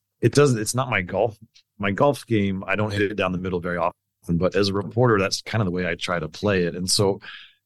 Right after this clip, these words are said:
I was traveling on two passports between the Live Golf events and the P G A Tour events. And, uh, I think that the folks at Live saw pretty quickly that I was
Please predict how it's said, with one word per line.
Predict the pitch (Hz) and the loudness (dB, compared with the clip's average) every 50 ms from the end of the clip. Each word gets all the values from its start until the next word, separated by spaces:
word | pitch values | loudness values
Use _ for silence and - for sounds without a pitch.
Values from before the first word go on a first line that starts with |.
| _ _ - | _ _ 2
I | 104 113 | 6 8
was | 117 117 | 8 6
traveling | 113 - - 117 107 110 110 110 107 | 6 4 2 0 2 0 0 0 2
on | 101 95 95 | 2 0 0
two | - - 92 | -2 -4 -4
passports | - 98 92 - - - - 92 87 85 - | -2 -4 -4 -4 -4 -2 0 0 0 0 -2
between | - - 90 - 92 95 90 - 98 92 92 92 90 87 - 101 107 | -6 -10 -6 -4 -2 -2 -2 -2 -2 -2 0 0 0 -2 -4 -8 -4
the | 98 101 95 | 0 2 2
Live | 98 101 90 90 | 2 2 0 2
Golf | 101 98 104 101 - 92 | 2 2 2 2 0 -4
events | 82 98 98 92 90 92 92 90 - - | -4 -2 -2 -2 -4 -4 -4 -4 -4 -4
and | - 87 90 92 90 | -6 -6 -4 -4 -4
the | 85 | -6
P | - - 113 | -2 0 0
G | 101 90 95 | 2 2 2
A | 90 - | 2 0
Tour | - - 101 107 104 | 2 2 4 4 4
events. | 87 90 95 92 90 90 92 87 - - - _ - - - - - - - - _ _ _ _ _ - | 4 2 0 0 -2 -4 -4 -4 -6 -6 -6 _ -18 -20 -20 -18 -14 -14 -14 -14 _ _ _ _ _ 0
And, | 104 101 98 95 95 95 92 92 92 85 - - - - - | 2 2 2 2 2 0 -2 -2 -4 -4 -4 -4 -6 -4 -2
uh, | 104 95 92 50 - 92 - - - - _ _ _ _ - | 0 0 0 0 -4 -6 -10 -12 -16 -20 _ _ _ _ 0
I | 104 | 0
think | 107 - - 127 127 117 90 | 0 4 6 6 6 6 6
that | 107 107 107 107 92 98 98 - _ 101 95 - _ _ _ _ - | 4 2 2 0 -2 -6 -12 -18 _ -18 -18 -18 _ _ _ _ -6
the | 101 | 0
folks | - 120 113 107 - | 4 4 4 4 4
at | 104 | 2
Live | 95 107 107 98 95 - 110 107 104 98 95 95 92 92 _ _ - | 2 2 2 2 0 -4 -6 -6 -6 -6 -6 -8 -12 -14 _ _ -18
saw | - - - - - 117 104 101 98 98 | -8 -4 -2 2 4 4 6 4 4 2
pretty | - - 98 92 | 0 -2 -2 -2
quickly | 87 - 107 98 - 107 104 | -2 -2 -4 -4 0 0 0
that | 98 90 | 2 2
I | 90 | 2
was | 90 87 87 | 0 0 -2